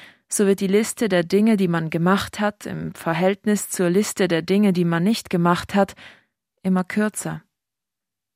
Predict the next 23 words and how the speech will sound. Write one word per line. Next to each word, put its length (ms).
Wenn 120
man 180
lange 260
genug 420
leben 440
würde, 400
hätte 260
man 220
irgendwann 840
fast 460
gar 240
nichts 440
gemacht. 540
Deshalb 460
geht 260
man 180
lieber 320
eines 360
Tages, 640
damit 320
man 140
nicht 260
so 140